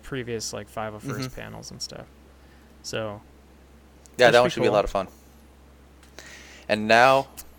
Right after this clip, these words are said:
Speaker 1: Um, that's
Speaker 2: that's
Speaker 1: it for
Speaker 2: Saturday. Now
Speaker 1: Saturday.
Speaker 2: we're on to the last day. So Sunday, from ten to eleven in room eleven, this will be the R two Builders panel.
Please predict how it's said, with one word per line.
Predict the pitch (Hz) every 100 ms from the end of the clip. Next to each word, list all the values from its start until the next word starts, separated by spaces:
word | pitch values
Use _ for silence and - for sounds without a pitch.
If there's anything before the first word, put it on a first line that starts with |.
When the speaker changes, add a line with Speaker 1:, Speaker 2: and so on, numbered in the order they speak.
| -
Speaker 1:
Um, | 127 127
that's | 135
Speaker 2:
that's | 117 127
Speaker 1:
it | -
for |
Speaker 2:
Saturday. | 143 139
Now | 107
Speaker 1:
Saturday. | 113
Speaker 2:
we're | 120
on | 123
to | 113
the | 107
last | 101 107 120
day. | - 120
So | 107 95
Sunday, | - - 123 127 92 90 - - - - _ _
from | - 107
ten | 101 - 135 139
to | -
eleven | 147 127 113 113 107
in | - 104
room | 101 113
eleven, | 123 127 110 92 90 - - - -
this | 107 -
will | 107
be | 110
the | 104
R | - 107
two | - - 113 110 101 - -
Builders | 107 101 98
panel. | - 92 82